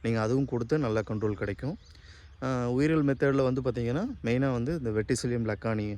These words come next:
அது வந்து ஏக்கராக்கு ஒரு ஆறு லிட்டரும் நீங்க கல-, கலந்து யூஸ் பண்ணலாம். கண்டிப்பா,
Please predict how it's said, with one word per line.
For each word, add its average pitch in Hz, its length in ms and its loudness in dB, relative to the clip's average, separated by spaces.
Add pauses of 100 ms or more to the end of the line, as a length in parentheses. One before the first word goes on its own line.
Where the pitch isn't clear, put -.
அது 113 180 2
வந்து 170 320 0
ஏக்கராக்கு 110 380 2
ஒரு 107 180 0
ஆறு 101 140 0
லிட்டரும் 117 360 -4 (380)
நீங்க 120 320 0
கல-, 113 160 -4
கலந்து 113 440 -2
யூஸ் 170 240 -4
பண்ணலாம். 98 340 -6 (680)
கண்டிப்பா, 147 480 0